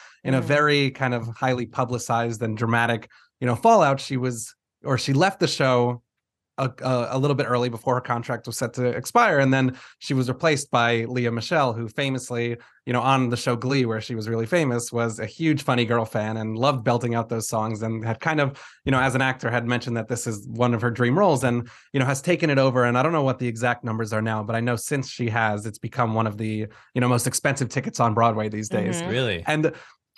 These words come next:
Speaker 1: I think it's really interesting to discuss, A, because it's nice to root, you know, our discussion of a movie that's, you know, sixty years old, however old it is, on something that's going on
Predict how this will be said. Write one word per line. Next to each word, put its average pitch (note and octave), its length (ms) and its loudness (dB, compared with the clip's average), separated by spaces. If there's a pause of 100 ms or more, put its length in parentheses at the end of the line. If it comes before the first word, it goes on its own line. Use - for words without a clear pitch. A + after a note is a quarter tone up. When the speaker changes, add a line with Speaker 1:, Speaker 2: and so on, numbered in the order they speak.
Speaker 1:
I G3 120 2
think G#3 180 2
it's A3 100 2
really F3+ 280 8
interesting D3+ 400 0
to C3+ 80 -6
discuss, C#3 400 0
A, D3 180 0
because C3 300 -4
it's A2+ 120 -12
nice B2+ 280 -2
to C#3 100 -6
root, A#2+ 340 -2
you B2+ 120 -4
know, A#2 100 0
our A2+ 160 2
discussion A#2 480 -4
of A#2 80 -4
a A#2 40 -2
movie A2+ 260 0
that's, G#2+ 560 -2
you B2 80 -4
know, A2+ 60 -2
sixty C#3 340 -2
years A#2+ 180 2
old, A#2 160 2
however A#2+ 260 2
old A2+ 200 0
it A2+ 80 -4
is, A2+ 360 -6
on A#2 280 2
something A#2+ 320 -2
that's A2+ 160 0
going A#2 260 2
on A#2 340 0